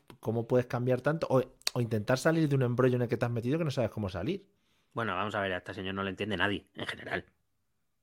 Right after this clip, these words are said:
Speaker 1: Hmm.
Speaker 2: O sea,
Speaker 1: En
Speaker 2: pero vamos.
Speaker 1: muchos, en muchas de las noticias, mira, por ejemplo, en Público,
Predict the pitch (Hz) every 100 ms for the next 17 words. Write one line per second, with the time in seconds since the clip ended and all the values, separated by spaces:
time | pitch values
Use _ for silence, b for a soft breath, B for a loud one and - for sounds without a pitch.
0 | _ 127 113 - - - - - - -
1 | _ _ _ _ _ _ _ _ _ _
2 | _ _ _ - 98 95 120 147 151 143
3 | - _ _ _ _ _ _ _ _ 117
4 | 113 - 139 139 139 135 135 135 151 143
5 | 151 135 123 110 104 123 127 117 127 139
6 | 139 135 156